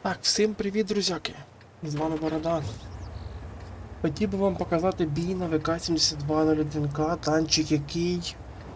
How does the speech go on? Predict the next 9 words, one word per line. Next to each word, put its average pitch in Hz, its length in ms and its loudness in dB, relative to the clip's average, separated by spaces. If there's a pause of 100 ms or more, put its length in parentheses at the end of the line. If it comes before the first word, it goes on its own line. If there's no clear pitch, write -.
(160)
можна 160 460 4
получити 151 600 4
тільки 160 400 2
на 156 120 0
глобальній, 147 800 4
на 147 60 4
глобальній 151 520 4
карті. 147 480 2 (1000)
Е, 80 200 -6